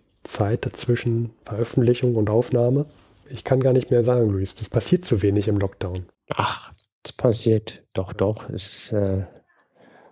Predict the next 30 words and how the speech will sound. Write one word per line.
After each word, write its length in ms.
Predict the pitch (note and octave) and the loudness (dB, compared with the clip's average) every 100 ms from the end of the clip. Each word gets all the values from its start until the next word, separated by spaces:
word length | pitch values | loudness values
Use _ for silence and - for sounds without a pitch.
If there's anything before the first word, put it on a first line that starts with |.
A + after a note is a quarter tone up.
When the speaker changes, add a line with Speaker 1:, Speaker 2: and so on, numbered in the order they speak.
| _ | _
Speaker 2:
eine, 340 | - G#2+ A2+ G#2 | 0 4 4 4
wie 200 | B2 D#3+ | 2 2
ich 140 | - | 2
finde, 340 | C3+ C3+ C#3+ C#3+ | 2 4 4 2
eine 200 | C3 C3 | 2 0
spannende 440 | - B2 C#3+ D3 | 0 0 0 -2
Zeit. 220 | - D3+ | 0 2
Und 80 | A#2 | 2
ich 120 | G#2 | 0
glaube, 220 | - B2 C3 | 0 0 0
ich 140 | - | 0
werde 220 | A#2+ A#2+ | 0 2
mich 280 | C3 A#2 - - | 0 0 -8 -8
für 140 | G#2+ | 0
mich 460 | G#2+ D3 - - _ _ _ _ | 2 2 0 -20 _ _ _ _
in 80 | A#2+ | -2
meinen 280 | A2 A#2 E3 | 2 4 2
privaten 540 | - B2+ A#2 A#2 - A#2 | 2 0 2 0 0 -6
Umfeld 520 | A#2+ - B2 A#2 - _ _ _ _ - | -6 -2 0 0 -4 _ _ _ _ -4
an 120 | A2+ | -2
einige 340 | E2 A#2+ C3 | 2 4 4
Aspekte 380 | A2+ A2 B2+ A#2+ | 2 0 -2 0
doch 160 | A#2+ A#2+ | -2 0
auch 140 | A#2+ | -2
gern 220 | - C3+ | 0 0
dran 320 | C3+ A2 G#2 G2+ | 0 -2 -4 -6
zurückerinnern, 560 | - A#2 G#2+ G2+ F#2+ F#2+ | -4 -4 -2 -2 -2 -2
auch 220 | G2+ G2 | -2 -2
wenn 120 | - G2+ | -4 -2
das 340 | G2+ G2+ - | -2 -4 -14